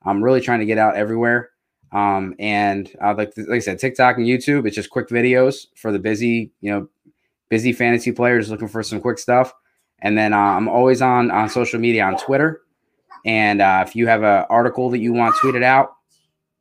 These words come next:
uh, dynasty polls, trade polls, hit me up. What's up, J-Bo? Uh, <laughs> J B Chow is, uh, one of my guys. Uh, we just did a mock draft and be recording it tomorrow. Um, you know, there's just, there's a lot of people out there.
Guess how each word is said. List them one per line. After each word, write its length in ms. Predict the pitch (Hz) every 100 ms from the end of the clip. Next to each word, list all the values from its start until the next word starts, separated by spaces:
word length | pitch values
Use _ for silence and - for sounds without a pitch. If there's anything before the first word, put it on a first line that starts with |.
| _ _ _ -
uh, 200 | 101 98
dynasty 460 | 95 110 117 - 120
polls, 400 | 127 127 127 123
trade 320 | - 131 127
polls, 500 | 127 127 127 131 - _ _ _ _ -
hit 140 | 127
me 140 | 120 123
up. 260 | 131 131 - _ _ _ _ _
What's 160 | 123
up, 160 | 143 120
J-Bo? 580 | 131 131 143 147 151 - _ _ _ _ -
Uh, 180 | 113 107
<laughs> 300 | 110 110 123
J 160 | 131
B 100 | 135
Chow 360 | 123 143 135 135
is, 220 | 117 107
uh, 160 | 120 113
one 120 | 120
of 60 | 120
my 120 | 107
guys. 540 | 107 120 123 123 120
Uh, 120 | 95 110
we 100 | 117
just 100 | -
did 100 | 110
a 40 |
mock 240 | 110 107
draft 340 | - 120 113 110
and 60 |
be 120 | 110 107
recording 440 | 107 - 120 113
it 80 | 98
tomorrow. 600 | 110 110 117 113 110 - _ _ _ _ _ _
Um, 600 | 110 113 110 107 101 95 - _ -
you 120 | 123
know, 140 | 117
there's 240 | 113 135 123
just, 200 | 127 -
there's 120 | 123
a 40 |
lot 120 | 135
of 60 | 131
people 240 | 131 120
out 220 | 120 113 -
there. 400 | 120 120 110